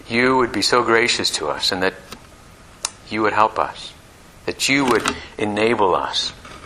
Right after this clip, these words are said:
to have some experience, a real experience of you coming into our lives,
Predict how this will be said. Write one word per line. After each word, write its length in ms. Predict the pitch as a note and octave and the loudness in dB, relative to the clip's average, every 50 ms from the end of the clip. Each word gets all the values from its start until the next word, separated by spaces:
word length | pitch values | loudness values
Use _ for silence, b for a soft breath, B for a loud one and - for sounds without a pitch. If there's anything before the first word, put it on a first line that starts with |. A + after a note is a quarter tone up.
| - - - - - - - - - - - - - - - | -20 -20 -20 -20 -20 -20 -20 -20 -20 -20 -20 -20 -20 -12 -6
to 100 | - - | -2 0
have 560 | G2 G#2 A2 A2 A#2 A2+ A2 - - - - - - - | 4 4 6 6 6 4 2 -2 -6 -12 -16 -20 -14 -6
some 320 | - - - G#2 A#2 A#2 | -4 -2 0 2 2 2
experience, 720 | G#2 - - - - - - A#2 G#2+ A2 A#2 B2 B2+ - | 2 2 0 -2 -2 0 2 2 4 4 4 2 2 2
a 60 | E2+ D#2+ | 0 0
real 380 | E2 E2 F#2+ G#2 B2 C3 C3 | -2 -2 -2 0 0 2 0
experience 760 | C#3+ C3+ - - - - A#2+ G2+ F2 E2 D2+ D2+ D#2 - - B B B B B B B | 0 0 0 -2 0 0 0 0 0 -2 -4 -6 -6 -8 -10 B B B B B B B
of 180 | - G2 E2+ E2 | -2 -2 -2 0
you 200 | F2+ G#2+ B2 B2 | -2 -2 -2 -2
coming 420 | - - B2 A#2 B2 B2+ B2 A2 | 2 4 4 4 4 2 0 -2
into 300 | F#2+ F#2 G2+ - - A2 | -2 -2 -2 -2 0 2
our 160 | G#2+ A2 G#2+ | 4 4 6
lives, 480 | G2+ F2+ D#2 D#2+ D#2+ E2+ - - - | 6 6 6 6 6 4 2 -4 -12